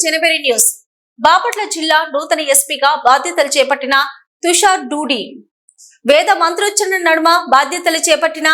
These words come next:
జిల్లా ఎస్పీ. శాంతి భద్రతల పరిరక్షణపై మహిళలు, చిన్నపిల్లలకు సంబంధించిన నేరాల మీద ప్రత్యేక దృష్టి. సముద్రపు తీర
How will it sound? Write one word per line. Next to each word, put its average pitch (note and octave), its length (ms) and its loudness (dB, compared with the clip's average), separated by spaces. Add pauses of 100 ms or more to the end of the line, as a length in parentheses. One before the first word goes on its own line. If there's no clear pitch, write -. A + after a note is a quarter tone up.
(380)
జిల్లా D4+ 300 2 (140)
ఎస్పీ. D4 280 -2 (960)
శాంతి G4+ 420 0 (140)
భద్రతల F4+ 360 0 (100)
పరిరక్షణపై E4 600 0 (420)
మహిళలు, F4 640 0
చిన్నపిల్లలకు G4 600 0
సంబంధించిన E4+ 520 -2 (120)
నేరాల E4 320 2 (120)
మీద E4 160 0 (280)
ప్రత్యేక D#4+ 400 0 (100)
దృష్టి. D4 340 0 (600)
సముద్రపు A4+ 680 0
తీర G4 180 4